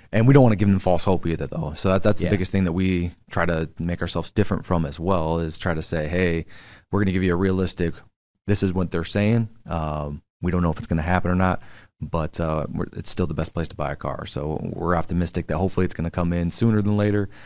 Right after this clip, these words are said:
Speaker 1: um, but eventually the car will <laughs> be here.
Speaker 2: Yeah.
Speaker 1: Is what we're trying to, you know, the message we're trying to give off.
Speaker 2: Exactly. What kind of advice would you give to a new car buyer that's looking for a new Chevy right now?
Speaker 1: So the biggest thing is, um, it's never been a better time. It sounds crazy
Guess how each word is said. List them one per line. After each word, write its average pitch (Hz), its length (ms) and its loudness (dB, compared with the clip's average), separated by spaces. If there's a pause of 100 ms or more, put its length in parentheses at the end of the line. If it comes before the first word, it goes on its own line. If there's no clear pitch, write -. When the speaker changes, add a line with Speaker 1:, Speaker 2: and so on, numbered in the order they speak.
(200)
Speaker 1:
um, 78 360 -2
but 82 100 -4
eventually 87 560 0 (260)
the 87 80 -4
car 80 220 -2
will 78 140 -4
<laughs> 78 100 -6
be - 20 -6
here. 82 500 -2
Speaker 2:
Yeah. 92 240 -2 (200)
Speaker 1:
Is 85 140 -4
what 78 100 -4
we're 76 80 -8
trying 76 220 -6
to, 76 60 -16 (140)
you 85 220 -4
know, 78 60 -4
the 80 100 -4
message 80 280 -4
we're 76 80 -12
trying 76 180 -4
to 73 60 -4
give 76 140 -6
off. 76 260 -8 (160)
Speaker 2:
Exactly. 95 460 -2
What 104 220 4
kind 185 120 2
of 165 60 4
advice 101 480 2
would 95 160 -2
you 104 100 2
give 101 240 2
to 95 140 -2
a 87 40 0
new 92 200 2
car 90 240 4
buyer 82 380 0
that's 82 200 -4
looking 95 200 0
for 87 260 -2
a - 20 0
new 87 140 -2
Chevy 80 320 -4
right 76 180 -10
now? 76 220 -10 (420)
Speaker 1:
So 139 440 4
the 123 120 4
biggest 135 320 6
thing 95 180 2
is, 90 460 0 (140)
um, 80 720 -2 (160)
it's - 220 -2
never 101 340 4
been 95 180 0
a 90 40 0
better 92 280 0
time. 92 340 -2
It - 40 -8
sounds 87 260 -2
crazy 92 460 -2